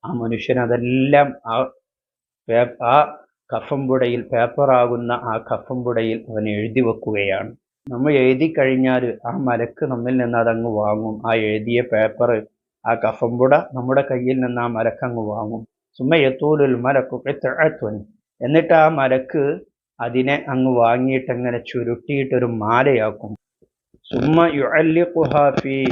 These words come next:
ഉനുഖിഹി, പിന്നെ അതിനെ അവന്റെ കഴുത്തിൽ അതിനെ ചാർത്തി തരുമെന്നാണ്. അതിലിങ്ങനെ ചുരുട്ടിയിട്ട് നമ്മൾ ഓരോരുത്തരുടെയും കഴുത്തിൽ അങ്ങ് ഇട്ട് തരും.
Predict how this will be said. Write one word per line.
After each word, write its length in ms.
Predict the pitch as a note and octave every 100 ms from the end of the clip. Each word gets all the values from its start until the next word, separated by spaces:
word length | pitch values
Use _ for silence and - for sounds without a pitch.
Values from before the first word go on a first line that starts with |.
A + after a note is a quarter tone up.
| -
ഉനുഖിഹി, 680 | C3 B2+ D3 C3 B2+ A#2+ A2 A#2+
പിന്നെ 240 | A#2+ C#3
അതിനെ 360 | B2 A#2+ B2+ C3+
അവന്റെ 380 | B2 B2 B2
കഴുത്തിൽ 800 | B2+ - A2 A#2 A#2 - C3+ C3+ B2+
അതിനെ 240 | A#2 A#2
ചാർത്തി 560 | A#2 G#2+ A2 A#2+ - C#3
തരുമെന്നാണ്. 760 | - A2 A2 A2 G#2 G#2 G#2+ A#2 _ _ -
അതിലിങ്ങനെ 400 | A2 B2 B2+ B2+
ചുരുട്ടിയിട്ട് 680 | - A#2+ A#2+ A#2+ C3 C3+ C#3
നമ്മൾ 400 | C3 A#2 A#2+ A#2
ഓരോരുത്തരുടെയും 680 | A#2 A#2 A#2 A#2 A2 A#2 A#2
കഴുത്തിൽ 640 | - G#2+ A#2 A2 - C#3
അങ്ങ് 220 | B2 A2+
ഇട്ട് 280 | G#2+ A#2 A2
തരും. 300 | A2 G#2+